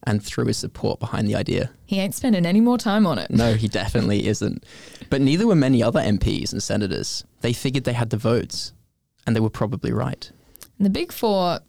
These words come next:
Speaker 2: in full damage control mode, sent Morrison a letter calling for a royal commission on the afternoon of Wednesday the twenty-ninth of November. This U-turn reflected their realisation of the inevitable. At least if the government established the commission,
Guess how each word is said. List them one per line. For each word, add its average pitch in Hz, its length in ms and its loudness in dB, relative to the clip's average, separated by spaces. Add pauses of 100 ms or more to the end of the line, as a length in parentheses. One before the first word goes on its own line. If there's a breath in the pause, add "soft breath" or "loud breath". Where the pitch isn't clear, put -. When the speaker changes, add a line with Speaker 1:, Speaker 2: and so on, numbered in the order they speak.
Speaker 2:
in 214 180 4
full 226 440 2
damage 175 380 0
control 170 380 0
mode, 120 400 -2 (220 soft breath)
sent - 280 -4
Morrison 247 440 2
a 226 60 2
letter 165 460 0
calling 262 380 0
for 247 220 2
a - 20 6
royal 196 300 2
commission 175 580 0
on 196 140 2
the 202 100 2
afternoon 190 460 0
of 175 100 0
Wednesday 196 420 2
the 185 120 -2
twenty-ninth 165 720 -2
of 190 120 -6
November. 123 600 -2 (720 loud breath)
This - 260 -4
U-turn 175 560 -2 (240 loud breath)
reflected 330 480 -4
their 339 140 -2
realisation 247 680 0
of 196 140 0
the 180 140 0
inevitable. - 580 -2 (600 soft breath)
At 196 120 -2
least 277 240 0
if 415 100 -10
the 233 120 -2
government 180 500 0
established - 480 -4
the 170 60 -4
commission, - 500 -2